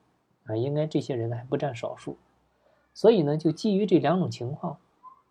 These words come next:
不建议从工资里面直接扣，啊，要求员工入股，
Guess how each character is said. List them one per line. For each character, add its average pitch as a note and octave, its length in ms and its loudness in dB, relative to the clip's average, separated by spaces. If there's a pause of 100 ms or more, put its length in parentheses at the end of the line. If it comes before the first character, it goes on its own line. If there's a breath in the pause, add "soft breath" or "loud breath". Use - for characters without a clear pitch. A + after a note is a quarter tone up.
不 F#3+ 100 8
建 F#3+ 260 0
议 B2 100 0
从 C3+ 260 -8
工 D#3 220 -2
资 D3+ 140 -2
里 A2+ 140 0
面 A2+ 200 -4
直 B2+ 120 -2
接 C#3+ 160 0
扣， C#3+ 300 -2 (380)
啊， A#2 200 -6
要 C3 160 0
求 B2+ 140 -4
员 A#2+ 180 -2
工 C3+ 180 -6
入 B2 120 -2
股， - 220 -12